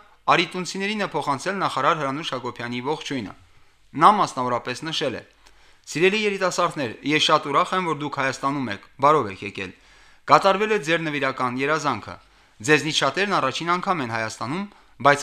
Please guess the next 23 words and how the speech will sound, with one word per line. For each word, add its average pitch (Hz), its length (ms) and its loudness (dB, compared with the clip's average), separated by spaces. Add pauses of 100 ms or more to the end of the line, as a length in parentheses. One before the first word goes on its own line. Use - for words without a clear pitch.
արդեն 196 260 -4
ստացել 139 400 -2
են 170 160 -8
առաջին 113 400 -2
տպավորությունները։ 139 760 -6 (680)
Հավատում 151 480 6
եմ, 202 160 -2
որ 165 100 -2 (220)
անկրկնելի 170 540 -2 (100)
ժամանակ 180 320 2
կանցկացնեք 127 640 -4
ձեր 139 220 -4
պատմական 120 500 -4
հայրենիքում։ 131 520 -6 (520)
Հավատում 123 400 4
եմ, 202 140 -2
որ 135 100 0
այս 127 220 -2 (100)
օրերը 165 280 0
կդառնան 127 440 -2
ձեր 123 220 -4
կյանքի 123 320 -6 (180)
լավագույն, 123 540 2